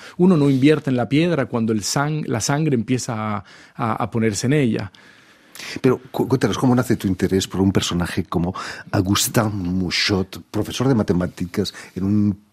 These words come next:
Speaker 2: pequeño liceo de, del centro de Francia?
Speaker 1: Lo descubrí totalmente por azar, o sea, de la misma manera que los descubrimientos científicos tienen que ver mucho con el azar, ¿no? Y la serendipidad, y que a menudo uno consigue la contracepción o el microondas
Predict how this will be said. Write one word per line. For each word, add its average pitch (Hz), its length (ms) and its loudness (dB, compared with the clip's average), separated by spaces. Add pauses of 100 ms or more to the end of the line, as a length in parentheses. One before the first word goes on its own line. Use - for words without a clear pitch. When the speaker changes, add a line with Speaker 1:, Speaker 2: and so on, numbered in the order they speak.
(140)
Speaker 2:
pequeño 101 680 4
liceo 90 580 -2
de, 78 220 -8 (280)
del 87 120 -4
centro 117 260 0
de - 60 -6
Francia? - 480 -8 (180)
Speaker 1:
Lo 139 180 6
descubrí 151 520 4
totalmente 196 640 4
por 160 180 2
azar, 135 320 0
o 120 40 -2
sea, 151 180 2
de 135 100 4
la 143 100 6
misma 202 380 6
manera 170 540 4
que 147 320 4
los 113 180 4
descubrimientos 123 720 2
científicos 143 640 2
tienen 147 260 2
que 131 100 0
ver 139 140 4
mucho 156 320 4
con 131 140 0
el 113 80 0
azar, 123 400 0
¿no? 160 160 2
Y - 20 4
la 110 100 2
serendipidad, 117 1000 2
y 110 100 2
que 113 140 -4
a - 20 0
menudo 123 400 6
uno 123 380 4
consigue 120 420 0
la 113 140 0
contracepción 117 800 0
o 107 80 0
el 110 80 2
microondas 120 720 2